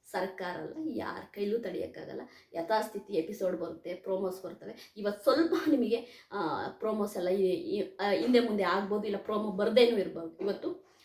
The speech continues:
ಪ್ರೊಮೋ ಬರ್ದೇನೂ ಇರ್ಬೋದು. ಆ, ನಿಮಗೆ ಎಪಿಸೋಡ್ ಅಂತೂ ಹಂಡ್ರೆಡ್ ಪರ್ಸೆಂಟ್ ಬರುತ್ತೆ. ಆ, ಯಾಕೆ ಅಂತಂದ್ರೆ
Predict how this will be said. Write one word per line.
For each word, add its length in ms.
ಪ್ರೊಮೋ 300
ಬರ್ದೇನೂ 500
ಇರ್ಬೋದು. 460
ಆ, 600
ನಿಮಗೆ 260
ಎಪಿಸೋಡ್ 480
ಅಂತೂ 180
ಹಂಡ್ರೆಡ್ 540
ಪರ್ಸೆಂಟ್ 340
ಬರುತ್ತೆ. 680
ಆ, 140
ಯಾಕೆ 520
ಅಂತಂದ್ರೆ 640